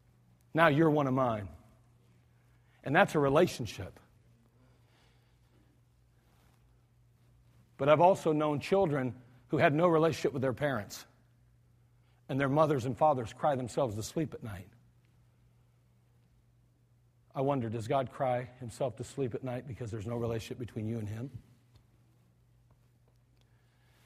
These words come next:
Psalms chapter one forty-three, verse six expresses the relationship. Turn there if you would.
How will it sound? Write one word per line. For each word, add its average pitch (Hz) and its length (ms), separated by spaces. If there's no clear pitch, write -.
Psalms 143 360
chapter 151 340
one 139 160
forty-three, 143 460
verse 127 220
six - 360
expresses 123 680
the 143 60
relationship. 135 380
Turn 165 200
there 135 100
if 104 80
you 123 100
would. 127 220